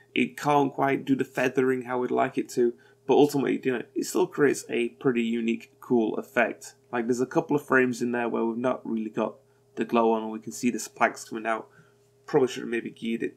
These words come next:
a bit more towards that. But let's keep going with it and see what we get. So I'm just gonna close that for now, 'cause now we've got the sprite sheet,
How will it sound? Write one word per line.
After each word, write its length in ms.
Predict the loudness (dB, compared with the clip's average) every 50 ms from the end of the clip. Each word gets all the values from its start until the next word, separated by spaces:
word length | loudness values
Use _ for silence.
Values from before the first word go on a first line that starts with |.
| _ _
a 60 | -14
bit 260 | -6 2 2 4 4
more 180 | 4 0 -2 -2
towards 360 | -4 -4 -2 -2 -2 -2 -2
that. 280 | 0 0 0 -2 -2 -10 _ _ _ _ _ _ _ _ _ _ _ _ _ _ _ _ _ _ _ _ _ _
But 160 | 2 4 4
let's 160 | 4 2 2
keep 180 | 0 -2 0 4
going 240 | 4 4 4 4 6
with 160 | 4 4 4
it 60 | 2 -6 _ _ _ _ _ _ _ _ _ _ _ _ _ _ _ -10 -10
and 100 | -8 -4
see 160 | -2 -2 2
what 340 | 4 4 2 2 0 -8 -8
we 160 | -8 -8 -6
get. 460 | -4 -6 -6 -6 -8 -10 -14 -16 -16 -18 _ _ _ _ _ _ _ _ _ _ _ _ _ _ _ _ _ _ _ _ _ _ _ _ _ _ _ _ _ _ _ _ _ -6 -6 -6 -6 _ -20 -20 -20 -20 -20 -20
So 160 | _ -10 -10
I'm 60 | -10 -10
just 140 | -8 -10
gonna 120 | -10 -10 -12
close 360 | -8 -4 0 0 0 0 0
that 200 | -4 -8 -6 -10
for 60 | -6
now, 360 | -4 -2 0 -2 -2 -4 -8 -16 _ _ _ _ _ _ _ _ _ _
'cause 240 | -8 -6 -6 -2 0
now 140 | 0 2
we've 120 | 2 2 0
got 220 | 0 -4 -4 -2
the 220 | -2 -2 -2 -2 -4
sprite 320 | -8 -6 -2 -2 -2 -2
sheet, 280 | -2 -2 -4 -4 -4